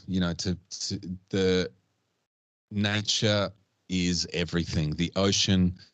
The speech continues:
clouds in the sky. I am, I am really deepening my, my love and my connection with, with the planet we exist on. And I think you don't even have to do anything with it, like,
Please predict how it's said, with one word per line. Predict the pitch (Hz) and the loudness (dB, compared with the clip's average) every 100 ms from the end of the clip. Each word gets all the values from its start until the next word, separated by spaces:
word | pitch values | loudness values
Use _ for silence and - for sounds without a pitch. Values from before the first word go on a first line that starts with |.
| - _ _ | -20 _ _
clouds | - 110 98 101 95 | -6 -2 0 0 0
in | 95 | 2
the | 92 | 2
sky. | - - 90 90 87 85 - - - - | 2 2 2 4 2 0 -4 -16 -20 -8
I | 92 92 | 0 2
am, | 90 87 85 | 4 4 4
I | 92 | 2
am | 92 92 95 | 4 6 8
really | 98 101 98 | 6 6 4
deepening | 92 92 92 92 90 | 2 2 2 2 2
my, | 87 87 85 85 80 73 - _ _ _ _ - | 2 2 2 0 -2 -6 -16 _ _ _ _ -4
my | 90 87 | -2 2
love | 90 92 95 92 - | 2 2 2 -2 -4
and | 87 87 | -4 0
my | 80 82 | 0 -2
connection | - 95 87 - 98 90 | -2 -2 0 -2 0 2
with, | 87 85 82 80 - - _ _ | 4 4 2 -2 -14 -16 _ _
with | 85 82 80 80 - - _ - _ _ | -4 0 -2 -4 -12 -18 _ -20 _ _
the | - | -12
planet | 92 95 95 92 | -2 0 0 0
we | 92 87 | 2 2
exist | 85 95 92 - | 2 0 0 2
on. | 117 135 | 2 4
And | 92 | 4
I | 87 | 2
think | 87 - 87 78 - - - - - _ | 0 0 0 0 -8 -12 -20 -20 -20 _
you | 104 | 2
don't | 117 117 | 4 4
even | 98 | 2
have | 107 | 2
to | 101 | -2
do | 85 104 101 | 0 4 6
anything | 101 95 90 | 4 2 4
with | 82 | 4
it, | 78 - | 2 0
like, | 85 | -4